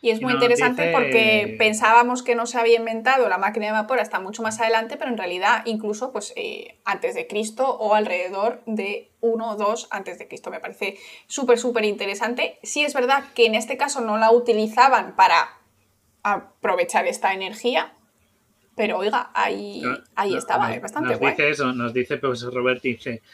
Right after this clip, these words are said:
Speaker 2: dice, "¿Para qué quiero una máquina que genere energía si tengo la energía de mil esclavos?". <laughs> Efectivamente.
Speaker 1: <laughs>
Speaker 2: Funcionan a base de latigazos, es el mejor motor. <laughs> Pero es verdad que el término adelantado a su tiempo,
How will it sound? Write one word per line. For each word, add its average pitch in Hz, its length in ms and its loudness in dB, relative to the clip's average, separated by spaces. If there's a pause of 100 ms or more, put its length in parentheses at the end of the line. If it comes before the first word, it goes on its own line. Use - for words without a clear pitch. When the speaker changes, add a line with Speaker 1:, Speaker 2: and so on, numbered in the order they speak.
(260)
Speaker 2:
dice, 139 200 -2
"¿Para - 140 4
qué 135 120 0
quiero 170 140 2
una 170 120 4
máquina 160 380 2
que 143 100 0
genere 139 300 -4
energía 135 400 -2
si 131 140 -2
tengo 135 220 -6
la 139 100 -2
energía 123 340 -4
de 113 100 -2
mil 120 200 -2
esclavos?". 117 680 -4
<laughs> - 0 -
Efectivamente. 349 960 2
Speaker 1:
<laughs> 285 680 -6
Speaker 2:
Funcionan 160 600 2
a 165 80 6
base 160 220 0
de 151 40 2
latigazos, 123 680 -2
es 123 140 -10
el 135 60 -10
mejor 131 280 -8
motor. 113 340 -10 (380)
<laughs> 131 280 -12
Pero 143 280 0
es 147 120 -6
verdad 185 340 0
que 185 120 -2
el 135 140 -4
término 156 320 -8
adelantado 135 420 -4
a 139 60 -6
su - 120 -16
tiempo, 135 400 -6